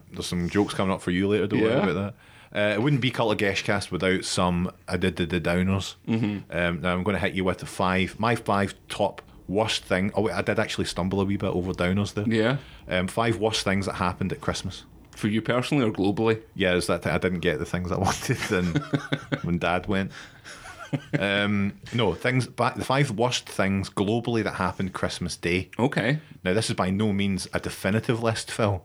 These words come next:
Speaker 2: Mm-hmm.
Speaker 1: and your mileage may vary.
Speaker 2: Okay. <laughs>
Speaker 1: But
Speaker 2: Excellent.
Speaker 1: it's simply my list. And if you have an issue with that, chew crap.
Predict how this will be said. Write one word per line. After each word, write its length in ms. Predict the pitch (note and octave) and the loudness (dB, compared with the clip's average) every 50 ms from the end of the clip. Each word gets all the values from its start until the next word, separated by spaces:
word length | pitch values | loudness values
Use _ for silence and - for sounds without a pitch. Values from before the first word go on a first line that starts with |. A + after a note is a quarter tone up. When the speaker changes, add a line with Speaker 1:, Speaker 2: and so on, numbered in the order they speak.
| - - | -4 -4
Speaker 2:
Mm-hmm. 320 | A#2 A2 A#2 G#2+ G2+ F#2 F#2+ | -2 0 0 0 0 0 0
Speaker 1:
and 80 | G#2 | 0
your 120 | F#2 F#2+ G2+ | 0 0 0
mileage 460 | F#2+ G2+ G2 G#2 G#2 A2 G#2+ - G2+ | 2 2 2 2 2 2 0 0 0
may 200 | F#2 F#2 F#2+ F#2 | 0 2 2 2
vary. 480 | F2 F#2 F#2 E2 G2 A2 A2+ A2+ A2+ - - | 2 2 2 2 2 2 0 0 -4 -6 -2
Speaker 2:
Okay. 440 | - A2 - - - - C#3+ - - - | -2 -2 0 0 -2 -2 -2 -2 -2 -6
<laughs> 60 | - - - _ | -12 -18 -20 _
Speaker 1:
But 140 | - - E2+ | -8 -6 -4
Speaker 2:
Excellent. 280 | - - - - G#2 F2 | -4 -4 0 0 0 2
Speaker 1:
it's 80 | - | 2
simply 300 | - A2+ G2 - - G2+ F#2 | 2 0 0 0 0 -2 0
my 340 | F#2 F#2 F#2 F#2 F#2 F#2+ G#2+ | 0 2 2 2 2 2 2
list. 400 | A2 A#2 G#2+ G2+ - - - - _ - _ - | 2 0 -2 -2 -6 -12 -14 -18 _ -20 _ -2
And 140 | - G#2 | 0 0
if 80 | G#2+ - | 2 2
you 80 | C#3 C#3+ | 2 2
have 160 | E3+ E3+ B2+ | 2 2 2
an 80 | A2 F2+ | 2 2
issue 280 | G#2 B2 - D3+ D#3+ | 2 2 2 0 0
with 160 | E3 E3 D#3+ - | 0 -2 -2 0
that, 240 | F3+ C#3 - - - - _ _ _ _ _ _ _ _ | 0 0 0 -2 -8 -20 _ _ _ _ _ _ _ _
chew 240 | - - - C3+ D3 | -6 -2 0 0 0
crap. 400 | D3 - - G#2+ G2+ F#2 - - | 0 0 0 0 0 0 -2 -6